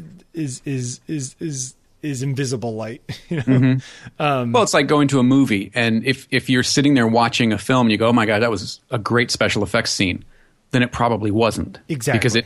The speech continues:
Speaker 2: it took you out of the story
Speaker 1: Yep.
Speaker 2: long enough to go,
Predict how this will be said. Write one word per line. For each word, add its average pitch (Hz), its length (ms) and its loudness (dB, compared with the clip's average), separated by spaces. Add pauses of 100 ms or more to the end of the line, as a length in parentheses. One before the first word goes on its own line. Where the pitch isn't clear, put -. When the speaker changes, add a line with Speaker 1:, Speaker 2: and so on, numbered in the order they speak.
Speaker 2:
it - 180 -4
took - 240 0
you 131 100 4
out 113 120 4
of 107 60 -2
the 101 80 -4
story 143 420 2
Speaker 1:
Yep. 113 80 2
Speaker 2:
long 117 200 4
enough 110 320 0
to 113 80 -2
go, 110 500 0